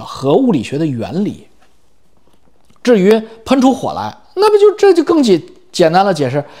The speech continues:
它把空气从自己的嘴里喷出来，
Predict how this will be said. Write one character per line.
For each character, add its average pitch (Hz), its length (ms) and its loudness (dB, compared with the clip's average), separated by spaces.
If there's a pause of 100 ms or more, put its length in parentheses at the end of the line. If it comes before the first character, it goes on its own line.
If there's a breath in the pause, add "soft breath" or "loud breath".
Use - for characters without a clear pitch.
(180 loud breath)
它 262 140 2
把 139 400 0
空 240 240 0
气 202 180 4
从 165 240 -4
自 185 140 0
己 127 80 -2
的 139 180 2
嘴 147 160 0
里 160 160 2
喷 196 220 -2
出 170 80 -2
来， 82 260 -8